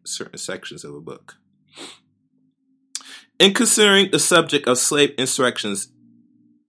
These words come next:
it is proper to hear or to bear in mind that it forms but one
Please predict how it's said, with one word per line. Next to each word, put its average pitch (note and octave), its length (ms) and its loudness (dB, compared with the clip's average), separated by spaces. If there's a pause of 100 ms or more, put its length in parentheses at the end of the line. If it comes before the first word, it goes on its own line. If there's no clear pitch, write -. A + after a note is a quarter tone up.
(140)
it E3 120 4
is E3 220 4
proper E3+ 560 2 (380)
to C3+ 160 2
hear C3+ 600 2 (600)
or A#2+ 100 2
to A#2 140 -4
bear A#2 500 2 (300)
in A2+ 100 -2
mind A#2+ 320 2
that A2 240 -2
it - 260 -6 (120)
forms D#3 460 -4 (340)
but A#2 160 0
one D3 400 0